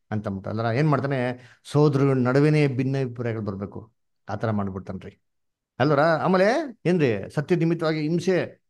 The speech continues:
ಬರ್ತದೆ, ಒಲೆ ತಿನ್ರಿ, ಚೆನ್ನಾಗಿ ಏಟ್ಗಳು ತಿನ್ರಿ ಅಂತ ಅಂದ್ಬಿಟ್ಟು ಏನ್ ಮಾಡೋದು, ಹಳ್ಳಿಗಳಿಗೆ ಹೋಗಿ ಏನ್ ಮಾಡಿ ಸುವಾರ್ತೆ ಸಾರಿ ಅಂತ ತ-, ಆಲೋಚನೆ ಕೊಡೋದು. ಅಲ್ವರ? ಯೇಸು ಕ್ರಿಸ್ತು ಎಲ್ಲ ಕಡೆ ಏಟ್ ತಿಂದ್ರ? ಯೇಸು ಕ್ರಿಸ್ತು ಎಷ್ಟು ಸತಿ ಏಟ್ ತಿಂದವ್ರೆ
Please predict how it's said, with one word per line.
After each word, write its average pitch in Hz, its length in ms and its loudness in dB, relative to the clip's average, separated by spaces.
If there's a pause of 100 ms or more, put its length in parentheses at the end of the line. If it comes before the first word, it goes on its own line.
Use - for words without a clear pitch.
(140)
ಬರ್ತದೆ, 147 540 -2 (220)
ಒಲೆ 160 220 0
ತಿನ್ರಿ, 180 580 0
ಚೆನ್ನಾಗಿ 190 600 -4
ಏಟ್ಗಳು 190 280 -4
ತಿನ್ರಿ 190 460 2
ಅಂತ - 120 -10
ಅಂದ್ಬಿಟ್ಟು 151 360 -4
ಏನ್ 165 80 0
ಮಾಡೋದು, 127 240 0
ಹಳ್ಳಿಗಳಿಗೆ 147 680 2
ಹೋಗಿ 139 240 0
ಏನ್ 139 80 -2
ಮಾಡಿ 123 140 -4
ಸುವಾರ್ತೆ 127 340 -4
ಸಾರಿ 113 400 -2
ಅಂತ 98 180 -4
ತ-, 98 140 -6
ಆಲೋಚನೆ 104 500 -4
ಕೊಡೋದು. 95 380 -14 (420)
ಅಲ್ವರ? 127 180 2 (340)
ಯೇಸು 180 240 2
ಕ್ರಿಸ್ತು 160 260 -2
ಎಲ್ಲ 135 160 2
ಕಡೆ 147 220 0
ಏಟ್ 151 160 0
ತಿಂದ್ರ? 113 220 -4 (720)
ಯೇಸು 208 220 4
ಕ್ರಿಸ್ತು 196 220 0
ಎಷ್ಟು 175 160 0
ಸತಿ 175 240 2
ಏಟ್ 160 220 0
ತಿಂದವ್ರೆ 147 480 -2